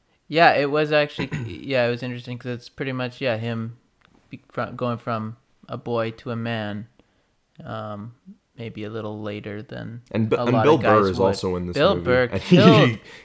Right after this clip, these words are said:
Speaker 1: Okay,
Speaker 2: killed it.
Speaker 1: he was awesome. Bill Burr's awesome.
Speaker 2: Burr's
Speaker 1: Like,
Speaker 2: great.
Speaker 1: he's a, he's a great actor,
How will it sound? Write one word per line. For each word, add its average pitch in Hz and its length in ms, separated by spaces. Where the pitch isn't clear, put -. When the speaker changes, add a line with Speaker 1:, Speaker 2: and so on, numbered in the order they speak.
Speaker 1:
Okay, 156 120
Speaker 2:
killed 95 200
it. 92 120
Speaker 1:
he 208 140
was 156 140
awesome. 110 360
Bill 165 220
Burr's 135 380
awesome. 107 280
Speaker 2:
Burr's 120 220
Speaker 1:
Like, 123 220
Speaker 2:
great. 160 80
Speaker 1:
he's 143 120
a, 131 40
he's 147 160
a 156 60
great 110 260
actor, 107 480